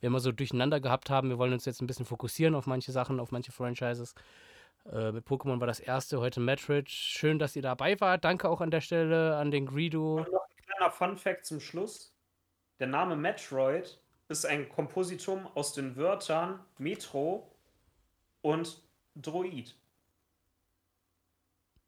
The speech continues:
Speaker 1: Meinst du nicht, es ist Met und Droid?
Speaker 2: Nee, Metro, weil,
Speaker 1: Honigwein.
Speaker 2: weil du halt in irdischen Korridoren
Speaker 1: Das hätte ich
Speaker 2: rumläufst.
Speaker 1: gar nicht gedacht. Ich dachte immer, es ist einfach ein M-, Meteorit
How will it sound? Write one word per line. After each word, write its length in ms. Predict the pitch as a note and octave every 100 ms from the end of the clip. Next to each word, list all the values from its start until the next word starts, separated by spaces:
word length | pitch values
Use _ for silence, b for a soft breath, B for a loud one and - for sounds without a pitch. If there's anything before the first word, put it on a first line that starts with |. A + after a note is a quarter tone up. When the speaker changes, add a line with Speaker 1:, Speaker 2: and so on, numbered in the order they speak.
| _ _
Speaker 1:
Meinst 240 | - D3 D#3
du 20 |
nicht, 120 | C#3+
es 100 | C3+
ist 160 | B2 A2+
Met 360 | G#2+ D3 -
und 340 | - A#2 - -
Droid? 400 | G2 G#2 B2+ - _ _ _ _ _ _ _ _ _ _ _ _
Speaker 2:
Nee, 180 | C#3 D3+
Metro, 520 | C#3 D#3+ E3+ - C3
weil, 320 | B2+ B2+ B2+ B2+
Speaker 1:
Honigwein. 440 | C#3 D3+ A#2+ A2+
Speaker 2:
weil 60 | C3
du 60 | -
halt 0 | _ _ _ -
in 60 | C3+
irdischen 680 | C#3 - C3 B2 A#2+ A#2 - _ _ _
Korridoren 520 | C#3 B2+ A#2+ A#2+ A#2
Speaker 1:
Das 80 | A#2
hätte 40 |
ich 40 | A#2+
Speaker 2:
rumläufst. 200 | C3 -
Speaker 1:
gar 100 | D3
nicht 100 | B2+
gedacht. 340 | B2+ D#3+ D#3
Ich 80 | B2+
dachte 220 | D3+ C3+
immer, 80 | C#3
es 120 | C3+
ist 60 | C#3+
einfach 180 | C#3 B2+
ein 380 | C#3+ C3+ B2 -
M-, 200 | G2+ C3
Meteorit 680 | C3+ - C3+ A#2 F3 D3+ -